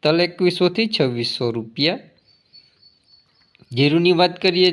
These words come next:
જૂનાગઢ માર્કેટિંગ યાર્ડની અંદર તો જીરુ નીચો ભાવ ત્રણ હજાર ચાલીસથી ઊંચો ભાવ ચાર હજાર પાંચસો ને પચાસ રૂપિયા, એરંડા એક હજારથી અગિયારસો સાઠ, જુવાર પાંચસોથી સાતસો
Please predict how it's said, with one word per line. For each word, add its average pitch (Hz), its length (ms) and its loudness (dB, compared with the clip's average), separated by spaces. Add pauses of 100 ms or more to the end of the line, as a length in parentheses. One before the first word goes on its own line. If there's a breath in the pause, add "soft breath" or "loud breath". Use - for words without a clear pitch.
(100)
જૂનાગઢ 160 540 2
માર્કેટિંગ 170 480 -2
યાર્ડની 165 360 2
અંદર 170 260 0
તો 175 60 4 (140)
જીરુ 160 300 2
નીચો 135 280 -2
ભાવ 135 180 2
ત્રણ 131 320 -4
હજાર 131 180 2 (120)
ચાલીસથી 139 520 -2
ઊંચો 180 280 -2
ભાવ 127 140 2 (120)
ચાર 123 140 0 (120)
હજાર 202 180 0 (100)
પાંચસો 120 440 -6
ને 110 140 -4
પચાસ 120 300 -4 (100)
રૂપિયા, 143 460 -6 (380 loud breath)
એરંડા 127 460 2
એક 123 100 -8 (160)
હજારથી 127 440 0
અગિયારસો 123 500 -2 (160)
સાઠ, 123 300 -4 (400 soft breath)
જુવાર 156 360 2 (100)
પાંચસોથી 170 640 -2
સાતસો 123 400 -2